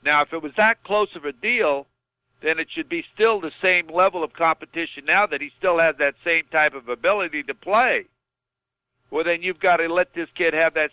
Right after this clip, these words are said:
same type of opportuni-, opportunity and let him know you still have confidence in him. You didn't throw him under the bus. And right now, uh, I don't know. I watched him the last game again, and I know you do, and so on. Uh, seems to be like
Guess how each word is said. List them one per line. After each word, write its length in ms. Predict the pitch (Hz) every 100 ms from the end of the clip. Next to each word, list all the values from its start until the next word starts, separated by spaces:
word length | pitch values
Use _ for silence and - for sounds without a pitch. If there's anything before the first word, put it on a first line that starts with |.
| -
same 200 | 170 160
type 200 | 165 156
of 100 | 139
opportuni-, 680 | 143 151 147 135 214 240 202 _ -
opportunity 920 | 160 160 143 - 208 247 214 160 151 _ _ _ _ -
and 120 | 147
let 200 | 165 175
him 180 | 160 165
know 180 | 165 175
you 200 | 165 147
still 260 | - 180
have 220 | 165 147 -
confidence 560 | 180 240 247 175 143
in 140 | 135 131
him. 260 | 131 131
You 120 | 135 143
didn't 260 | 147 139 _
throw 180 | 160 151
him 120 | 143
under 160 | 139 131
the 120 | 127
bus. 380 | - 247 165 113 _ _ _ _ _ _ _ _ _ _ -
And 120 | 120
right 260 | 151 165 151 151
now, 500 | 160 175 190 208 180
uh, 180 | 139 - -
I 140 | 135
don't 220 | 160 147
know. 200 | 135 139
I 140 | 156 143
watched 360 | 147 151 -
him 120 | 147 131
the 60 |
last 360 | 127 139 139 -
game 220 | 135 123
again, 460 | 117 117 135 139 143
and 180 | 120
I 100 | 117
know 220 | 120 127 127
you 300 | 120 135 131
do, 400 | 120 123 143 147
and 120 | 113 _
so 200 | 127 123
on. 200 | 139 156
Uh, 100 | 131 - _ _ _
seems 220 | 143 143
to 100 | -
be 200 | 143 143
like 240 | 143 143